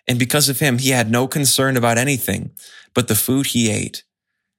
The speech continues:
Right, so somehow when Joseph was tossed into deep water, he didn't just learn how to swim, uh, and how to survive, but he's literally thriving here. Right? He runs the entire estate and he runs it incredibly well.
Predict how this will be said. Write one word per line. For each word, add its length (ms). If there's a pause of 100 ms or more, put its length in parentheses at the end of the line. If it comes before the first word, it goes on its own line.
(300)
Right, 140
so 140
somehow 520
when 180
Joseph 520
was 220
tossed 400
into 160
deep 220
water, 320
he 120
didn't 200
just 200
learn 200
how 100
to 80
swim, 580 (400)
uh, 120
and 100
how 160
to 80
survive, 640
but 120
he's 240
literally 380
thriving 580
here. 360 (420)
Right? 120
He 120
runs 360
the 140
entire 460
estate 520
and 120
he 100
runs 280
it 80
incredibly 560
well. 420